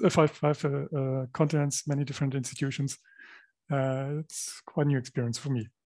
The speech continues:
Okay, so what I will talk about today is, uh, uh, fast quantum operations with trapped Rydberg ions. Basically, it's a summary of what we are doing, uh, in Stockholm, and what,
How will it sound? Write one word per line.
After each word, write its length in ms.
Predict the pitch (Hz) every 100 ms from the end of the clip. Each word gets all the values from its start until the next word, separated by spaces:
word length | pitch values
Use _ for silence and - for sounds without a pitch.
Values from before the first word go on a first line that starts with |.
| _ - - - - - -
Okay, 260 | 156 175
so 160 | 151 185
what 160 | 180 190
I 80 |
will 140 | 185 180
talk 340 | - 196 - -
about 400 | 139 143 165 -
today 520 | 156 127 135 185 214 214
is, 460 | 160 - - - -
uh, 60 | 151
uh, 720 | 143 139 139 175 135 127 123 - _ _ -
fast 240 | 160 -
quantum 180 | - 165
operations 460 | 180 - 143 147 143
with 100 | 143
trapped 260 | - 135
Rydberg 300 | 190 190 196
ions. 360 | 170 170 170 156
Basically, 480 | - 156 156 139 139
it's 180 | 127 -
a 60 |
summary 800 | 120 - - - 143 190 190 185
of 200 | 175 160 -
what 200 | 143 143 -
we 80 | 139
are 100 | 131
doing, 500 | 139 139 143 143 127 - - - - - _
uh, 240 | 147 139 139
in 500 | 180 139 135 135 123
Stockholm, 800 | - - 202 196 180 185 190 190 208
and 360 | 151 139 127 127 - - - - - 277 214 _ -
what, 200 | 135